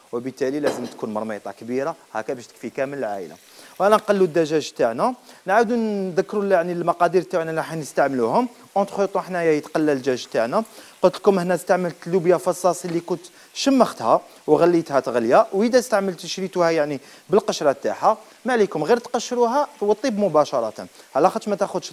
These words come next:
طياب. غليتها هنا تغليه، راح نستعمل معاها، آه، الكرافس. نعرفوا بلي الكرافس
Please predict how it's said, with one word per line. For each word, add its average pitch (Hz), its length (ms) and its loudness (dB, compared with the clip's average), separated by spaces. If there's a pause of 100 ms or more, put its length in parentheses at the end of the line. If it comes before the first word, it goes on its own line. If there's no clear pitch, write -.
طياب. 107 160 -6 (460)
غليتها 214 420 2
هنا 180 120 -4
تغليه، 135 500 6 (320)
راح 196 140 2
نستعمل 214 520 -2
معاها، 175 440 0 (100)
آه، 147 560 6
الكرافس. 196 580 0
نعرفوا 180 300 -6
بلي 165 120 -8
الكرافس - 380 -8